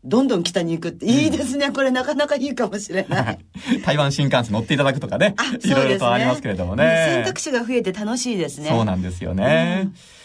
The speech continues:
Speaker 2: えー、エバー航空はスターアライアンスメンバーです。えー、そしてなんといってもマイレージが貯めやすくて、メンバー内での提携路線も増えていると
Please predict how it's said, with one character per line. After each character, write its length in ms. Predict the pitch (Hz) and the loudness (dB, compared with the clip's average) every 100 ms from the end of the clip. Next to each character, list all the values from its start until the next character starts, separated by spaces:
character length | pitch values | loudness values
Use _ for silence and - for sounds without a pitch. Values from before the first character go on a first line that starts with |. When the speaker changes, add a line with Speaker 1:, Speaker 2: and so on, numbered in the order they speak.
| - | -2
Speaker 2:
え 380 | 135 131 131 117 | 2 4 2 2
ー、 20 | |
エ 40 | 123 | 2
バ 180 | 160 160 | 2 0
ー 20 | |
航 200 | 156 139 | -2 -4
空 180 | - 95 | -4 -4
は 120 | 90 | -4
ス 100 | 92 | -2
タ 100 | 208 | 0
ー 320 | 208 196 - | 2 0 -2
ア 60 | 143 | 0
ラ 100 | 196 | 2
イ 120 | 185 | 2
ア 60 | 170 | 0
ン 60 | |
ス 180 | 165 156 | 0 0
メ 120 | 147 | 0
ン 120 | 147 | 0
バ 140 | 110 104 | 0 0
ー 40 | |
で 120 | 110 | 0
す。 400 | - - - - - | -4 -8 -20 -12 0
え 160 | 135 | 0
ー、 40 | 139 | 2
そ 120 | 160 | -4
し 60 | |
て 80 | 156 | -2
な 160 | 151 285 | 0 0
ん 100 | 285 | -2
と 140 | 220 | -2
い 60 | 190 | -2
っ 40 | |
て 140 | - 175 | -2 0
も 180 | 147 | 2
マ 240 | 127 135 277 | 2 2 0
イ 80 | 302 | -2
レ 120 | 226 | -2
ー 40 | |
ジ 60 | 147 | 0
が 120 | 120 | -2
貯 120 | 131 | 0
め 100 | 147 | 0
や 140 | 175 160 | 2 0
す 80 | |
く 80 | - | -2
て、 180 | 98 87 | -10 -6
メ 120 | 123 147 | -2 0
ン 80 | 151 | 2
バ 180 | 147 | 2
ー 20 | 131 | 2
内 140 | 120 | 0
で 60 | 196 | 0
の 380 | 220 117 98 - | 0 0 -6 -6
提 220 | - 269 269 | -2 -2 -2
携 240 | 262 240 | -2 0
路 120 | 233 | 0
線 180 | 226 196 | 0 0
も 220 | 226 262 - | 2 0 -2
増 140 | 165 | -4
え 80 | 160 | -2
て 160 | - | -4
い 100 | 101 | -4
る 80 | 139 | -2
と 220 | 202 190 | 0 -2